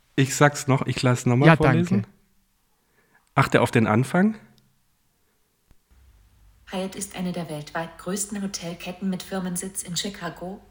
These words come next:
Speaker 3: Illinois. Das war von Wikipedia. Soll ich weiter vorlesen?
Speaker 2: Hyatt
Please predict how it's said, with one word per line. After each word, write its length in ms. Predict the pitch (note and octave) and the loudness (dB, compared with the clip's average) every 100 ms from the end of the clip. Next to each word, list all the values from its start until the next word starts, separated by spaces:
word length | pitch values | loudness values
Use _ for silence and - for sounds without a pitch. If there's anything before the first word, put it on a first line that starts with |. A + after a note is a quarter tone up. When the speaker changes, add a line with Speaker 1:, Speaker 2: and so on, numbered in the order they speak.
| - | -12
Speaker 3:
Illinois. 500 | F#3+ E3 E3+ E3 C3+ - _ _ _ - | -10 -8 -8 -10 -12 -18 _ _ _ -12
Das 220 | E3+ - | -8 -6
war 100 | F#3 | -6
von 220 | - E3+ | -6 -8
Wikipedia. 800 | F3+ G3 G3+ - F3 E3+ E3+ G#3+ - _ _ _ - | -8 -8 -10 -8 -10 -8 -10 -12 -16 _ _ _ -8
Soll 220 | - F#3 | -6 -4
ich 180 | F#3+ - | -8 -10
weiter 280 | E3 F3+ F3+ | -10 -10 -12
vorlesen? 600 | - F3 E3 D#3 D3+ D3+ - - _ _ _ _ _ _ _ _ _ _ _ _ _ _ _ _ _ _ _ _ _ _ _ _ _ _ _ - - | -10 -10 -8 -8 -8 -10 -14 -20 _ _ _ _ _ _ _ _ _ _ _ _ _ _ _ _ _ _ _ _ _ _ _ _ _ _ _ -20 -16
Speaker 2:
Hyatt 760 | A#2+ A2+ B2 D#3 F3 - - | -10 -8 -8 -8 -8 -12 -20